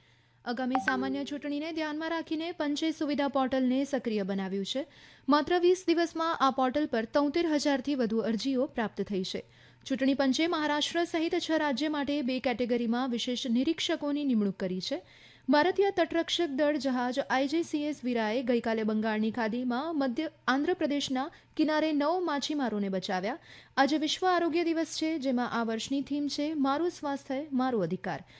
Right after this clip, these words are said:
અને આજે આઈ પી એલમાં મુંબઈ ઇન્ડિયન્સ વાનખેડે સ્ટેડિયમમાં બપોરે સાડા ત્રણ વાગ્યે દિલ્હી કેપિટલ્સ સામે ટકરાશે. સમાચાર વિગતવાર. ભાજપના અગ્રણી નેતા અને પ્રધાનમંત્રી નરેન્દ્ર મોદી આજે બિહારના નવાદામાં એન ડી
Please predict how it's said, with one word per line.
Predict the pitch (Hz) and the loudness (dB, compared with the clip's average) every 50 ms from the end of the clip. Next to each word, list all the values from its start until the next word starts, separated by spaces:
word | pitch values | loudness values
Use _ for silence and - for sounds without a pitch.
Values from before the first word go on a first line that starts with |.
| - - - - | -20 -20 -6 -2
અને | 240 247 233 240 | 0 0 2 2
આજે | 240 233 220 240 240 | 0 0 0 0 0
આઈ | - 220 240 247 233 - | 2 2 2 2 0 0
પી | 294 302 294 | 0 2 2
એલમાં | 285 269 277 277 311 330 311 294 | 2 0 0 -2 -2 -2 -2 -2
મુંબઈ | 294 294 320 330 - - 294 | 0 0 0 0 0 -2 -2
ઇન્ડિયન્સ | 285 294 294 302 339 330 - - - 247 254 240 | 0 0 -2 -2 -2 -4 -6 -4 -4 -2 -2 0
વાનખેડે | 247 262 294 330 339 330 320 311 311 311 | 0 -2 -2 -2 -4 -4 -2 -2 -2 -2
સ્ટેડિયમમાં | 302 - - 254 240 208 233 247 233 226 233 233 247 233 220 | -4 -4 -4 -4 -2 -2 -2 -2 0 0 0 0 -2 -2 -2
બપોરે | 208 - 220 208 214 226 220 - | -2 -2 -4 -2 -2 -4 -4 -4
સાડા | 208 196 196 190 - | -4 -4 -4 -4 -4
ત્રણ | 240 277 320 311 | -6 -6 -4 -4
વાગ્યે | 277 247 208 214 240 269 247 233 | -4 -4 -2 -2 -4 -2 -2 0
દિલ્હી | 285 285 320 320 - 285 | 2 2 0 0 0 -2
કેપિટલ્સ | 254 247 - - - 214 208 233 - - - 233 | -4 -4 -4 -4 -4 -4 -4 -4 -6 -8 -6 -4
સામે | 214 202 196 | -4 -2 -2
ટકરાશે. | 190 190 175 - 180 180 180 - - 220 - - - - - - - - - - - | -2 -4 -4 -4 -4 -4 -4 -4 -4 -6 -8 -10 -16 -20 -20 -20 -20 -18 -14 -6 -4
સમાચાર | 269 247 240 226 214 - 226 190 180 180 208 | -2 0 0 0 -2 -2 -4 -4 -4 -4 -4
વિગતવાર. | 185 208 196 - 190 185 165 151 - - - - - - _ _ - - - _ _ _ _ _ _ _ _ _ _ _ _ _ _ _ | -4 -4 -4 -2 -2 -4 -4 -4 -6 -10 -18 -20 -20 -20 _ _ -20 -20 -20 _ _ _ _ _ _ _ _ _ _ _ _ _ _ _
ભાજપના | 226 240 277 269 277 349 359 - 392 403 381 | 2 2 4 4 4 2 2 2 2 2 2
અગ્રણી | 330 311 349 349 349 349 | 4 2 2 2 2 0
નેતા | 359 330 320 339 339 359 | 0 0 0 0 0 0
અને | 330 320 320 285 | 0 0 0 2
પ્રધાનમંત્રી | 294 277 285 294 320 330 330 302 285 330 320 320 | 2 2 2 0 0 -2 -2 -2 0 0 0 0
નરેન્દ્ર | 302 294 277 277 269 269 277 262 | 0 0 0 0 0 0 0 0
મોદી | 262 254 233 277 339 349 | 0 0 0 0 0 0
આજે | 311 247 269 240 | 0 0 0 0
બિહારના | 254 247 247 277 262 254 254 254 254 254 285 311 277 | 0 0 2 2 0 0 0 0 0 0 0 0 -2
નવાદામાં | 262 254 254 294 311 294 285 254 233 220 226 277 311 - - - - - - 277 285 | -2 -2 -2 -2 -4 -4 -2 -2 -2 -2 -2 -4 -6 -10 -16 -20 -20 -6 -4 -2 0
એન | 294 320 | 2 4
ડી | 370 370 | 4 6